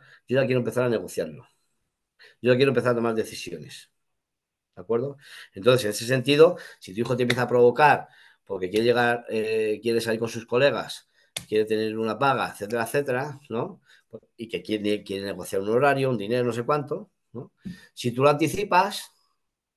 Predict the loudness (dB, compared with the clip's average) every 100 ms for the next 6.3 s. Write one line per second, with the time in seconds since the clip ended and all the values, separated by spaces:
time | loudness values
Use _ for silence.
0 | _ _ _ -10 -8 -8 -14 _ _ -6
1 | 0 0 2 0 -2 -2 -2 -6 -8 -18
2 | _ -2 -2 -2 -2 -2 -4 -6 -4 -4
3 | -2 -4 -2 -2 -2 -4 -8 -10 _ -20
4 | -20 -20 _ -6 -4 0 -2 -2 -8 -10
5 | -6 -2 0 4 4 4 2 6 8 8
6 | 6 -4